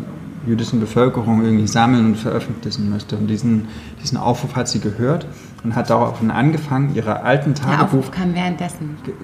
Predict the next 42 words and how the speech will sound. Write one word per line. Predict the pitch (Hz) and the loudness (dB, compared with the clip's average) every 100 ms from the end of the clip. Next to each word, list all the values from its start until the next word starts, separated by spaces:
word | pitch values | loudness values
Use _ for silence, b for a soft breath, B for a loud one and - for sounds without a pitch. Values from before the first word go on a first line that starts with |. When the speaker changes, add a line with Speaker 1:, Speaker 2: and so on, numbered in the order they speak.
| - | -2
Speaker 1:
Der | 120 | 0
Speaker 2:
während | - | 4
Speaker 1:
kam, | 131 | 4
Speaker 2:
sie | 127 | 4
versteckt | - - 143 - | 2 -2 -2 -2
war. | - | 0
Speaker 1:
während | 123 127 | 2 4
sie | 135 | 2
versteckt | 131 - 120 113 - | -2 -2 -2 -4 -2
war, | 107 | -2
genau. | 113 110 110 B B - | 0 -2 -4 B B -2
Und | 117 113 - - | 2 2 0 -8
also | 107 | -4
die | 110 107 | 0 2
haben | 120 | 4
ja | 107 | 4
jeden | 123 120 | 4 2
Tag | 120 110 | 2 -2
Radio | 117 117 117 - | 0 0 0 -2
gehört. | - 107 101 - | -4 -6 -6 -6
Das | 110 | -6
war | 175 | -4
ja | 110 | -4
so | 107 | -4
Speaker 2:
Heimlich. | - 113 - | -4 -4 -4
Speaker 1:
deren | 113 117 | -2 -2
Tor | - 113 110 | -2 -4 -4
zur | - 104 | -4 -4
Welt. | 113 117 - | -2 -2 -4
Ähm, | 113 110 - B B B B - | -4 -6 -6 B B B B -6
und | 127 117 | 0 4
dann | 117 110 | 4 4
hat | 135 - | 2 0
sie | 135 | -2
angefangen, | 120 143 139 143 120 | 2 2 4 2 2
ihre | 120 113 | 0 -2
Tagebuchaufzeichnungen, | - 131 147 127 110 104 - 110 - 107 113 - 135 139 143 | -2 0 0 0 -2 -2 -4 -4 -6 -2 -2 0 0 4 4
die | 120 120 | 4 2
als | 113 113 - | 0 -2 0
Version | 110 113 117 117 113 | 0 0 0 0 0
A | 113 110 143 | -2 0 0
gelten, | 139 123 147 - 160 | 0 0 0 0 -2